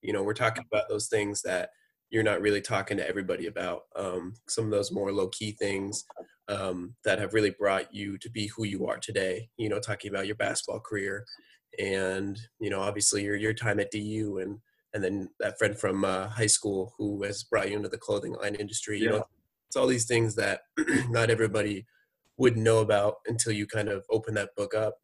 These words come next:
Speaker 1: And, you know, you don't fully want everybody to read that book either, um, because, you know, there's good stuff, there's bad stuff, you know, it's, it's got every-, it's got everything in there. Um,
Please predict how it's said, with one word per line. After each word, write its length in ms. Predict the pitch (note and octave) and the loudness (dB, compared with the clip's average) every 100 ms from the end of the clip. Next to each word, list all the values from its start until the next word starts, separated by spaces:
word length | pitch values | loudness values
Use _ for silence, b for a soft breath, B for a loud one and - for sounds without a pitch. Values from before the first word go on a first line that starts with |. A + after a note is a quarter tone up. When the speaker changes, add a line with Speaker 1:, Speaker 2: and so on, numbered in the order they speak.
| - | -2
Speaker 1:
And, 360 | G#2+ G2+ G2 G#2 - _ _ - | 0 0 -4 -8 -18 _ _ -4
you 100 | G#2+ | -2
know, 80 | G2 | 0
you 140 | A#2 | 4
don't 200 | B2+ G#2 - _ _ - | 4 2 -4 _ _ 2
fully 240 | C#3+ A#2+ | 4 6
want 260 | A2+ A2+ - | 6 4 4
everybody 480 | A2 A#2 A2 G#2+ G#2 | 2 2 2 2 0
to 80 | |
read 220 | G2 C3 D3 | 0 0 0
that 180 | F#2 - | 0 -2
book 200 | E2 - | -6 -4
either, 400 | A2 F#2 G2 - _ - | -2 -2 -4 -10 _ -6
um, 500 | G#2+ G2 G2 G2 A#2 _ _ _ - | -4 -4 -8 -10 -14 _ _ _ -18
because, 480 | A#2+ B2 - - - | -4 -2 2 0 -2
you 140 | B2 | -2
know, 140 | A2+ A2 | 0 2
there's 180 | A2+ | 0
good 180 | - B2+ | 0 2
stuff, 380 | - C#3 C3 - _ b b b b | 4 2 -2 -8 _ b b b b
there's 160 | B2 A#2 | -2 0
bad 280 | - A#2 A#2 | 4 4 6
stuff, 380 | - B2+ B2+ A#2+ | 6 6 6 4
you 60 | |
know, 80 | G#2+ | -2
it's, 120 | G#2+ | -2
it's 120 | C3 - | -2 2
got 200 | C3 B2+ | 4 4
every-, 100 | C3 - - - | 2 -4 -16 -12
it's 100 | - | -2
got 160 | F#3+ E3+ | 2 4
everything 360 | E3+ D#3 E3+ | 4 6 6
in 140 | E3 C#3+ | 8 6
there. 240 | A#2+ A#2 - | 2 -4 -4
Um, 360 | B2 A2+ A2 | 2 2 2